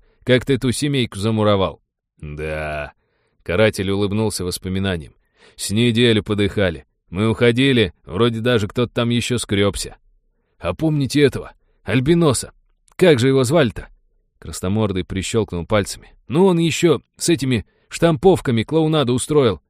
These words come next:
когда объяснял красоту пирамиды из отрезанных бошек». «Да, я чуть со смеху не усался, когда они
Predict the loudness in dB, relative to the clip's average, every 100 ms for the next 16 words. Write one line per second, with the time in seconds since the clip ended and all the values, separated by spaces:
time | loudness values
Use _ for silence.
0 | _ -4 2 2 2 -2 -2 -2 -2 -2
1 | -2 -2 -2 -4 -2 -2 0 0 -2 -4
2 | -4 0 2 0 0 0 0 -2 -2 0
3 | -2 -2 -18 _ _ _ _ _ _ -18
4 | -12 -2 0 2 0 -2 _ _ _ 0
5 | 2 2 -2 2 0 2 -2 -2 0 0
6 | -2 0 0 0 -2 -2 0 0 0 0
7 | -4